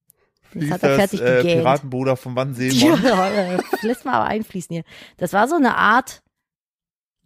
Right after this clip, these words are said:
Speaker 2: Mini-Wolf irgendwie.
Speaker 1: Wie hieß der denn?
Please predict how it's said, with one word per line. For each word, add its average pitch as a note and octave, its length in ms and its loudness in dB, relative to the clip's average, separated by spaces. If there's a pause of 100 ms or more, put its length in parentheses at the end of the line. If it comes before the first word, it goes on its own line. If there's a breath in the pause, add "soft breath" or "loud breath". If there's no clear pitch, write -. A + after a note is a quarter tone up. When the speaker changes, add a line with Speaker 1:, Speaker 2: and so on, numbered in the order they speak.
(120)
Speaker 2:
Mini-Wolf D#3+ 1200 2
irgendwie. D#3 580 -4
Speaker 1:
Wie B2+ 100 -2
hieß C#3 160 -6
der G2+ 100 -4
denn? G#2 280 -10